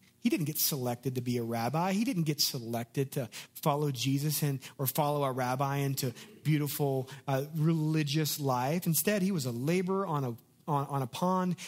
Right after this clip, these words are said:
sweating, hard work. And Jesus says, "Follow me. And we're gonna do something beautiful together." And then notice he said, "I will make you fishers, not of fish, but of men."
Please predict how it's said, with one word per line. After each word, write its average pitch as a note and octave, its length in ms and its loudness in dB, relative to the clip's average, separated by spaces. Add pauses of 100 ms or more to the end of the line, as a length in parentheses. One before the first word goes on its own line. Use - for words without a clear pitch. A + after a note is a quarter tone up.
(100)
sweating, F3+ 800 2 (560)
hard F#3+ 420 2
work. D3 320 0 (320)
And C3 80 0
Jesus D#3 240 2
says, C3 220 0
"Follow G3 460 -2
me. C3 380 0 (1040)
And C#3 60 -2
we're D#3 80 2
gonna E3+ 120 2
do D3+ 100 2
something C#3+ 260 0
beautiful D#3 340 -2
together." C3 360 -2
And A#2+ 100 0
then B2+ 100 2
notice C3+ 260 0
he C#3+ 80 -2
said, B2+ 220 0 (120)
"I E3 180 2
will D#3+ 160 0
make D3+ 260 0
you D3 80 -2
fishers, C3 720 -2 (460)
not C3 140 0
of F3+ 100 0
fish, - 720 0 (840)
but B2+ 80 -2
of A#2 100 -6
men." B2 480 -2